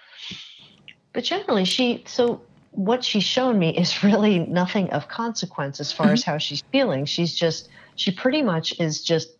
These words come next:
Speaker 1: a little bit of, um, that idea of moving her head around. I think it was, and I'm cra-, I'm
Speaker 2: <laughs>
Speaker 1: dying because what she's showing me is if you could take your fingers and give her, like, a little,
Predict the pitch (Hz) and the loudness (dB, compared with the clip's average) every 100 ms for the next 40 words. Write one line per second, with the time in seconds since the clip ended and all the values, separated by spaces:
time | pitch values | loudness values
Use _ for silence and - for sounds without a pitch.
0 | - 160 180 185 175 175 160 156 - - | -4 0 2 4 4 4 2 0 -4 -4
1 | 139 120 123 143 - - _ 160 160 151 | -2 -2 -4 -8 -12 -20 _ 0 2 2
2 | 151 156 147 147 139 165 165 156 147 143 | 2 2 2 0 -4 -2 0 2 0 0
3 | 151 147 147 135 139 139 160 147 160 156 | 0 0 0 0 -2 -2 -4 -2 -2 0
4 | 147 135 - _ _ - - 196 175 - | -2 -4 -12 _ _ -16 0 2 2 2
5 | 175 143 156 - 165 - 180 190 190 143 | 4 4 4 0 2 4 4 4 4 2
6 | 139 190 175 190 208 - 262 - 185 170 | 0 0 2 2 2 2 2 4 4 4
7 | 170 143 127 160 170 - 220 226 - - | 4 2 2 2 0 0 0 0 -2 -2
8 | 185 - 160 - 160 156 143 139 147 - | -2 -2 -6 -2 -2 0 0 -2 -4 -10
9 | - - - - 165 151 170 165 - 160 | -18 -18 -18 -2 0 2 2 2 2 2
10 | 151 143 143 143 151 147 143 139 | 0 0 0 0 2 2 0 -4